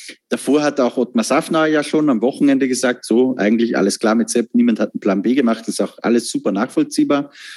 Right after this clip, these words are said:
ähm, was er sagt. Und in Monza haben die auch noch so schöne Fotos gemacht, ja, die wunderbar in,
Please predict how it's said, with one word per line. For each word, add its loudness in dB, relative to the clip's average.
ähm, 4
was -2
er 0
sagt. -4
Und 2
in 4
Monza 2
haben 0
die 4
auch -2
noch -2
so 4
schöne 0
Fotos 0
gemacht, -4
ja, 2
die 0
wunderbar 2
in, 4